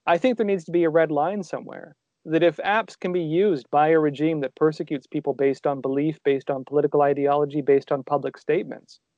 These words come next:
that there needs to be a line somewhere. And I think teaching kids about that is something valuable for them,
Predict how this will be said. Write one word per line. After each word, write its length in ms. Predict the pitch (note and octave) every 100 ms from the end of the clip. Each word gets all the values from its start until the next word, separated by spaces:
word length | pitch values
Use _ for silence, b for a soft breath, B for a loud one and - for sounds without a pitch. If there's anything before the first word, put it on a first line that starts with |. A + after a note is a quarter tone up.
| _ _ _ D#3+
that 240 | E3 F3
there 140 | E3+
needs 220 | F3+ G#3+ G3
to 100 | F#3+
be 100 | F3+
a 80 | D#3+
line 380 | C#3 D3+ E3
somewhere. 360 | D#3 C3 B2 -
And 120 | -
I 80 | C#3+
think 240 | F3+ F3 -
teaching 400 | G3+ G3+ F#3+ E3
kids 460 | - E3 C#3+ - -
about 400 | B2+ B2 D3 D#3+ -
that 240 | C3+ C3
is 120 | C3+
something 540 | - C#3+ - C#3 C3+ C#3
valuable 680 | - B2+ C#3+ D3 D3 C3+ C#3 -
for 240 | E3 E3
them, 260 | C3 A#2+